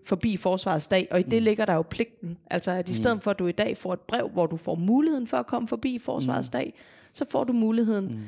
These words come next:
Speaker 2: Mm.
Speaker 1: Så får du, øh, så skal du komme forbi Forsvarets dag.
Speaker 2: Mm.
Speaker 1: Det er simpelthen, det er noget, alle unge skal. Det synes jeg er fint.
Speaker 2: Mm.
Speaker 1: Øhm, men det, der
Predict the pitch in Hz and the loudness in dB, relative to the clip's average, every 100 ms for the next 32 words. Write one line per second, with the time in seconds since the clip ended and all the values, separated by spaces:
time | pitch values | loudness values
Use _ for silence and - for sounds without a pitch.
0 | 107 - - 185 247 247 233 240 214 208 | -14 -12 -6 -2 4 4 6 6 6 6
1 | 175 185 - - - 262 285 233 170 190 | 6 4 2 2 4 4 4 2 2 2
2 | 220 190 185 180 - - 170 175 120 226 | 2 4 4 4 2 0 2 0 2 0
3 | 226 208 220 208 - 240 220 196 - 175 | 2 2 2 2 0 2 4 4 4 2
4 | 196 190 175 196 139 143 - - 220 196 | 2 2 0 0 -2 -4 -4 -4 2 2
5 | - 202 220 - - 127 123 123 - 190 | 2 -2 -2 -10 -4 0 0 -4 0 4
6 | 180 170 156 - - 190 262 285 285 | 6 4 -2 -4 -2 0 2 2 2